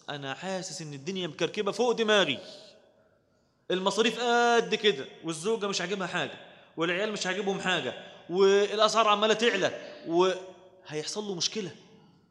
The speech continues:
هيمرض، هيموت. واحد تاني الراتب بتاعه بسيط، يقول لك: "الحمد لله، وربنا مستورة والله يا عم الشيخ،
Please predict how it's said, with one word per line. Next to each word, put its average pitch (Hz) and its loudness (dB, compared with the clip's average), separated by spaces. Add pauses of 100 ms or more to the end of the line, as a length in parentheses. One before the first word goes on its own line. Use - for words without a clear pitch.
(500)
هيمرض، 202 2
هيموت. 208 0 (1400)
واحد 170 -2
تاني 180 -4 (640)
الراتب 180 -8
بتاعه 190 -2
بسيط، 165 -6 (840)
يقول 135 -14
لك: 131 -16
"الحمد 131 -12
لله، 120 -10
وربنا 127 -8
مستورة 196 2
والله 175 2
يا 170 2
عم 160 -2
الشيخ، 190 -6